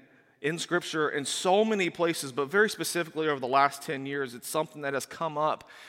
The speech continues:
um, and it's been an anchor for me because I know it comes up in unexpected places. Um,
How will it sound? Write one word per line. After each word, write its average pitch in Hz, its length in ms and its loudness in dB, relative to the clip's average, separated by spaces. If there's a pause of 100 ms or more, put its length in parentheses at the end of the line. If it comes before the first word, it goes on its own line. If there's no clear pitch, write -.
(180)
um, 143 140 0
and 156 80 0
it's 127 100 -4
been 185 180 0
an 180 220 0
anchor 185 340 0
for 170 120 -6
me 147 160 -4
because 143 320 -4
I 147 80 2
know 170 340 0 (280)
it 160 120 0
comes 196 300 -2
up - 180 4
in 143 100 0 (160)
unexpected 165 680 0
places. - 580 -10 (500)
Um, 147 240 2